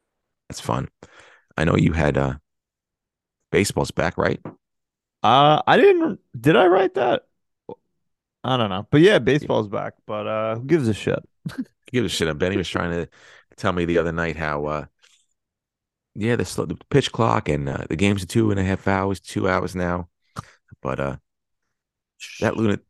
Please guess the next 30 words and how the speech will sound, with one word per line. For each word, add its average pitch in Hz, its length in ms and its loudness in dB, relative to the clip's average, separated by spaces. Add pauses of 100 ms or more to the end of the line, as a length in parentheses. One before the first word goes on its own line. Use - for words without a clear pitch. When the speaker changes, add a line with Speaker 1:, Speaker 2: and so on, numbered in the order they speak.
(100)
Speaker 1:
that 113 140 0
lunatic 107 360 -2
got 87 220 -2 (540)
forty 107 340 -4
plus 98 280 -8
tickets - 320 -8
this - 180 -8
year 71 80 0
for 71 140 -4
Mets 73 220 -4
home 73 220 -2
games. - 320 -10 (120)
Speaker 2:
Oh, 127 500 2
Jesus - 480 -8
Christ. - 480 -6 (1800)
Speaker 1:
So, 82 140 -4
s-, - 200 -8 (120)
Benny, 80 280 0 (220)
see - 220 -4
you 107 60 4
in 110 60 2
October 65 380 -4 (380)
or - 80 0
Speaker 2:
Yeah, 90 80 6
Speaker 1:
November. 90 320 2
Speaker 2:
right. - 80 -12 (540)
My 107 200 -6
God. 95 440 -10 (500)
Speaker 1:
But, 69 160 0
uh, 69 180 0